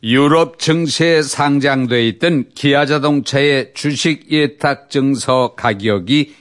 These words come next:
이십 퍼센트 가량 폭락한 것만으로도 근거는 충분했습니다. 문제는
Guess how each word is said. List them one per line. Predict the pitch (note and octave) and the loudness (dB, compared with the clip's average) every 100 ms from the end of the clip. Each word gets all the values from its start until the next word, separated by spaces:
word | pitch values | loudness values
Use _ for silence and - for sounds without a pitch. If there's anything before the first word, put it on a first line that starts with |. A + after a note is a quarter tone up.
| - | -8
이십 | A#2+ C#3+ C#3 D3+ - | 0 2 2 -2 -4
퍼센트 | - D3+ C3 C#3+ B2+ C3+ | 0 0 2 0 0 -2
가량 | B2+ B2+ C3+ C3 - | 0 2 0 -2 -8
폭락한 | - C3+ B2+ B2 - A#2+ A#2 | -4 -2 0 -2 -2 -2 0
것만으로도 | A2+ A2 G#2+ G2+ F2+ F2 F2+ G2 C#3 - _ _ | 0 0 0 -2 -2 -6 -6 0 -2 -2 _ _
근거는 | - B2+ C3 A#2+ A2+ A#2 B2+ - - | -2 0 0 -2 -2 -2 -4 -8 -10
충분했습니다. | - G#2+ G2+ G2 F#2 - G2+ - - - _ _ _ _ _ - - | -4 -2 0 0 -2 -4 -6 -8 -16 -20 _ _ _ _ _ -20 -6
문제는 | B2 C#3 D3 F3+ G#2+ B2 | 0 2 2 0 -2 -6